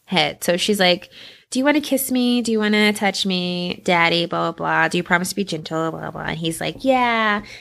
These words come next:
And so they kiss, and she, like, I, I couldn't see, but his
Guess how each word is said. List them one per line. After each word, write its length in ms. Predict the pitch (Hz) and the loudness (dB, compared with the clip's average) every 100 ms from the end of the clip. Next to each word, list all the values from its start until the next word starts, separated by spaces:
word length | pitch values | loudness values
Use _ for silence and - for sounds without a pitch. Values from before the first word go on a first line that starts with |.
| - | -10
And 200 | - 185 | -4 -4
so 560 | 185 170 165 165 170 170 | 0 0 0 0 -2 -2
they 160 | 170 165 | -2 -2
kiss, 480 | - 190 190 202 | 2 4 4 2
and 140 | 165 170 | 0 -4
she, 100 | 170 | -6
like, 240 | 160 151 _ _ - - - | -8 -12 _ _ -20 -18 -6
I, 220 | - 285 - _ - | -4 -4 -8 _ -4
I 160 | 277 | -4
couldn't 340 | 302 415 508 - | 0 2 2 0
see, 420 | - 262 254 370 - | -2 0 0 0 0
but 140 | 226 | -4
his 320 | 247 220 190 | -2 -6 -6